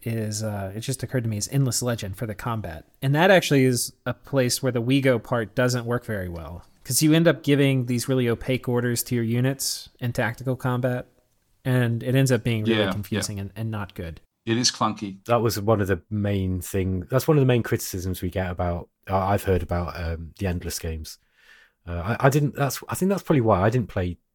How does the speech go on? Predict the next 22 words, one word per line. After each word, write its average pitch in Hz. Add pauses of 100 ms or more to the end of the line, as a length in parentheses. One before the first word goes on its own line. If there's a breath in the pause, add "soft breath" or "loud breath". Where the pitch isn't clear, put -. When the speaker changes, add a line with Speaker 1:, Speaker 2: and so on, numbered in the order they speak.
(120)
Speaker 3:
Endless 104
Legend 92
very 87
much 82
either. 92
I, 90 (180)
I -
didn't 160
really 175
like 98
the -
tactical -
combat. 92
I -
just 123
Speaker 1:
Yeah. 113
Speaker 3:
thought 123
it 92
was 98
a 95
bit 92
slow 104